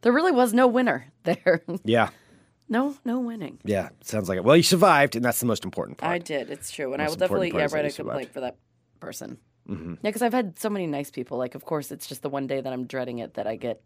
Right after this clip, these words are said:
Speaker 1: crazy bald white guy. <laughs>
Speaker 2: Yeah. Now I wanna write an entire movie about your trip down one hundred twenty-second and
Speaker 1: You
Speaker 2: about all the
Speaker 1: probably
Speaker 2: different
Speaker 1: could.
Speaker 2: people that you encountered on that trip.
Speaker 1: Who would you wanna play?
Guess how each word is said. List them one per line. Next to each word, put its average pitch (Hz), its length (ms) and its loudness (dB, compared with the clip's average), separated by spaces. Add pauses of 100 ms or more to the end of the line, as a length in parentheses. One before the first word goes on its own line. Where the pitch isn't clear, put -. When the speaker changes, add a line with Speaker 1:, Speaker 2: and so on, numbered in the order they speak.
(220)
Speaker 1:
crazy 131 320 -6
bald 120 380 -6 (300)
white 127 240 -6
guy. 120 180 0 (140)
<laughs> - 100 -14
Speaker 2:
Yeah. 104 360 6 (140)
Now 160 180 6
I 233 80 8
wanna 185 200 8
write 127 260 6
an 113 80 -2
entire 110 340 2
movie 95 560 0
about 95 400 0
your 87 120 -4
trip - 260 -8
down 87 200 -2
one 85 100 -6
hundred 82 240 -8
twenty-second 78 580 -10 (580)
and 90 100 -6
Speaker 1:
You 87 60 0
Speaker 2:
about 95 180 4
all 104 80 6
the 101 60 2
Speaker 1:
probably - 20 -
Speaker 2:
different 95 220 2
Speaker 1:
could. 170 60 2
Speaker 2:
people 85 120 -2
that 76 100 -6
you 82 120 -4
encountered 82 440 -6
on 80 100 -4
that 80 140 -6
trip. - 180 -4
Speaker 1:
Who 277 80 6
would 262 140 4
you 247 80 0
wanna 226 180 2
play? 156 280 -2